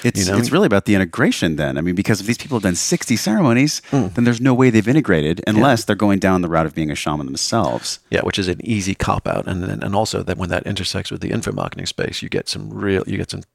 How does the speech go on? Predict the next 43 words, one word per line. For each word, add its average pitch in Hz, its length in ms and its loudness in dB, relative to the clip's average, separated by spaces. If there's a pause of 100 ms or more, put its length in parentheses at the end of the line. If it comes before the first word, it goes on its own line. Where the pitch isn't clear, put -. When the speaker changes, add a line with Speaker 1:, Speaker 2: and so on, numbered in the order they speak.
(120)
Speaker 2:
full 104 460 2
money 98 280 -2
changes 98 360 -6
in 98 60 -16
the - 80 -14
temple - 460 -6 (440)
kind 107 160 -2
of - 60 -4
shit, - 240 -4
where 92 100 -4
you 101 80 -4
Speaker 1:
Yeah. 104 120 -2
Speaker 2:
get 82 100 -4
people 98 240 -4
who 92 80 -6
really 101 300 0
have 95 120 -6
no 101 320 -2 (180)
business, 90 600 -2 (320)
presume 98 420 -2
claiming 98 400 0
authority 95 560 0
on 87 160 -4
any 110 240 0
of 110 100 -2
this 120 140 -6
stuff, - 260 -4
turning 98 240 -4
around 95 180 -6
and - 100 -14
selling 101 420 0
it 98 180 -8 (320)
to - 100 -8
the 92 60 -2
greater 92 260 -2
fools 87 380 -6
behind - 420 -8
them. - 180 -14 (400)
And 95 260 -2
that 104 220 2
to - 80 -8
me 52 160 -10
is 50 160 -10